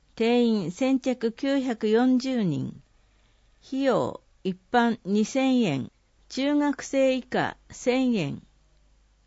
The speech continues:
三歳未満入場できません。申し込み方法、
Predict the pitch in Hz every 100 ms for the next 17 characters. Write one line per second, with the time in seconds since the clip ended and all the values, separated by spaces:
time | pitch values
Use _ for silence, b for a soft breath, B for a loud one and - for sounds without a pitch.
0 | - - 240 262 254 262 269 254 247 247
1 | 240 160 - - 196 240 262 254 247 214
2 | 196 220 226 220 - 185 - - _ _
3 | _ _ _ _ _ _ 220 247 285 -
4 | 285 269 254 262 254 220 175 147 -